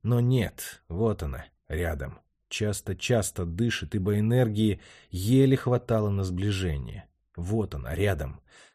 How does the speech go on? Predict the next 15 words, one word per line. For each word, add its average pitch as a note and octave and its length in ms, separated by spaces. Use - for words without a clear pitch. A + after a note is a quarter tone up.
так G#2 240
близко, B2+ 420
что - 200
я G#2+ 80
вижу A#2+ 240
все C3 420
ее C3 140
черты. - 580
Она A2 360
же A2 140
глядит A2 380
на A2+ 80
меня A#2+ 400
с - 180
нежностью, B2 720